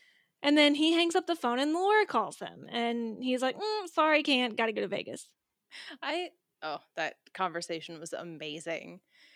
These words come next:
Speaker 2: 'Cause he's
Speaker 1: Mm-hmm.
Speaker 2: literally just like, "What's the problem?" And she's like, "I don't know. You tell me." And he's like, "Who's this?" And she says,
Speaker 1: <laughs>
Speaker 2: "Laura." And then he's like, "I can't talk. I have to go to Vegas. Bye." Hangs up.
Speaker 1: Literally.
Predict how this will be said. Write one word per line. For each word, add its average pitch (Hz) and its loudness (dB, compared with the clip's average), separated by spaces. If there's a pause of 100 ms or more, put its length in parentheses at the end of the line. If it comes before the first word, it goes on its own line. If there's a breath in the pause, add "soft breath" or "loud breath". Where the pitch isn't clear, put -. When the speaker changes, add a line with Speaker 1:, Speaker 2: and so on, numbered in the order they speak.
Speaker 2:
'Cause 247 0
he's 294 2
Speaker 1:
Mm-hmm. 240 -2
Speaker 2:
literally 302 2
just 277 -4
like, 302 0
"What's 254 0
the 294 -2
problem?" 247 4
And 202 -6
she's 247 -2
like, 226 0
"I 202 10
don't 247 4
know. 277 4
You 214 2
tell 226 2
me." 240 0
And 165 -4
he's 190 -10
like, 180 0
"Who's 269 0
this?" 214 4 (240)
And 285 2
she 320 8
says, 226 4
Speaker 1:
<laughs> - -
Speaker 2:
"Laura." 214 8
And 208 0
then 214 -2
he's 220 -2
like, 208 4 (280 loud breath)
"I - 8
can't 339 8
talk. 320 8
I 285 10
have 277 6
to 277 -2
go 262 8
to 247 -2
Vegas. 226 4
Bye." 170 8 (100)
Hangs 156 -8
up. - -10 (380)
Speaker 1:
Literally. 269 4